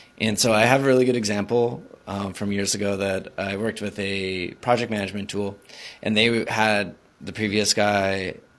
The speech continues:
engaging in this kind of stuff, and he had bought a bunch of these different domains,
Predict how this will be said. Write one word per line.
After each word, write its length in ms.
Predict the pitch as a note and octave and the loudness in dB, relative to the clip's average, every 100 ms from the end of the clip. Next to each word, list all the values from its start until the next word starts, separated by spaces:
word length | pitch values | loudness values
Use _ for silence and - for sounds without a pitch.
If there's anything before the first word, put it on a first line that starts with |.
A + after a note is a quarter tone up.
| - | -10
engaging 420 | G#2+ G2+ G2+ G2 | -6 -2 -2 -2
in 100 | F#2+ | -4
this 140 | F#2+ - | -4 -6
kind 140 | G2+ | -4
of 80 | F#2 | -4
stuff, 320 | - F2 - - | -4 -6 -10 -8
and 140 | G2+ | -4
he 280 | G#2 A2+ A#2 | -2 -2 -2
had 280 | G#2+ B2+ - | -2 -4 -4
bought 380 | G#2 G#2 G2+ - _ _ _ _ _ _ _ _ _ - | -4 -4 -6 -10 _ _ _ _ _ _ _ _ _ -4
a 60 | |
bunch 220 | A#2+ C#3 | -2 0
of 60 | D3 | 0
these 120 | D3 | 0
different 280 | A#2+ A2+ A#2 | 0 -4 -2
domains, 580 | A2+ G#2 G2 F#2+ F#2 | -2 -2 -2 -4 -8